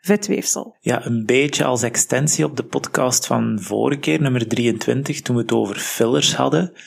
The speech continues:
Speaker 2: Ehm, we hebben het toen al even aangeraakt, hè. Het, het vullen met, met eigen weefsel, en dit is daar iets meer uitleg over.
Speaker 1: Ja, eigen weefsel betekent dat we lichaams eigen weefsel gaan gebruiken, vetweefsel, in tegenstelling tot de fillers waar we het de vorige keer over hadden.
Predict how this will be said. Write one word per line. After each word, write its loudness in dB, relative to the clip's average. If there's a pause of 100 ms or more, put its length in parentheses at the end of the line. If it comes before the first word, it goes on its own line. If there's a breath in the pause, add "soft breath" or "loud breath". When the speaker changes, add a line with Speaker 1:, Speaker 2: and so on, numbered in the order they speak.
(580 loud breath)
Speaker 2:
Ehm, -2 (640)
we -12
hebben 4
het 0
toen 2
al 2
even 2
aangeraakt, -2
hè. -2
Het, -4
het -10
vullen 4
met, -2
met -2
eigen 2
weefsel, 0
en -4
dit 0
is 0
daar 0
iets -2
meer 0
uitleg -8
over. -10 (480)
Speaker 1:
Ja, -2
eigen 2
weefsel 0 (240)
betekent 0
dat -4
we 0
lichaams 0
eigen 0
weefsel -2
gaan 0
gebruiken, -2
vetweefsel, -2
in 2
tegenstelling 4
tot 0
de -2
fillers 0
waar 0
we 0
het -4
de -2
vorige -4
keer 0
over 0
hadden. -4